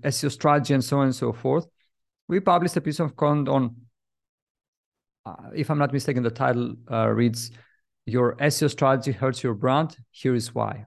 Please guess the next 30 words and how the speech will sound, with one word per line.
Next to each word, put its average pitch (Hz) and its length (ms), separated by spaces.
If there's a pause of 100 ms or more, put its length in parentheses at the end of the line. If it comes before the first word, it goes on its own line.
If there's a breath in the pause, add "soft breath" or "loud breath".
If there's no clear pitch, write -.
okay? 117 340 (320 loud breath)
Which 131 80
is 135 120
kind 233 220
of 180 140
a, 127 340 (520)
a 143 80
contrarian 165 640
approach 147 420
and 135 120
a - 20
different 156 380
approach 135 560 (480)
compared 139 340
to 139 80
what 135 300
you 131 80
will 127 160
find 131 400
out 123 300
there 120 420
on 117 100
the 110 100
topic, 139 400 (280)
right? 117 320 (720)
And 131 100
I 180 120
can 190 180
tell 170 280
you 113 380